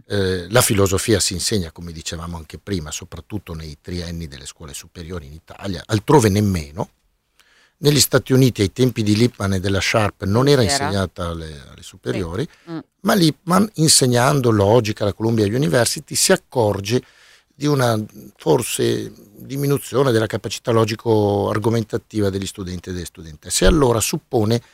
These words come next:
Speaker 1: che si tratti di intervenire, eh, all'inizio, quando gli studenti sono ancora
Speaker 2: Quando
Speaker 1: bambini
Speaker 2: si
Speaker 1: e
Speaker 2: sta per
Speaker 1: bambine.
Speaker 2: costruire, no?
Speaker 1: Esatto.
Speaker 2: Questa capacità logica.
Speaker 1: E, e, e mette in atto quello che poi viene chiamato curricolo Lippmann,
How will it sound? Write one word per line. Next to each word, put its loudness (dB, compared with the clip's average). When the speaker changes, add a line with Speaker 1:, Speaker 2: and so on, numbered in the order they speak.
Speaker 1:
che -6
si 0
tratti 0
di 0
intervenire, 0
eh, -10
all'inizio, -4
quando -4
gli -6
studenti -6
sono -16
ancora -20
Speaker 2:
Quando 2
Speaker 1:
bambini -4
Speaker 2:
si -4
Speaker 1:
e 0
Speaker 2:
sta 2
per -6
Speaker 1:
bambine. -10
Speaker 2:
costruire, 0
no? -2
Speaker 1:
Esatto. -2
Speaker 2:
Questa -12
capacità -16
logica. -4
Speaker 1:
E, 0
e, 0
e 0
mette 0
in 4
atto -2
quello 2
che 0
poi -2
viene -2
chiamato -4
curricolo -6
Lippmann, -2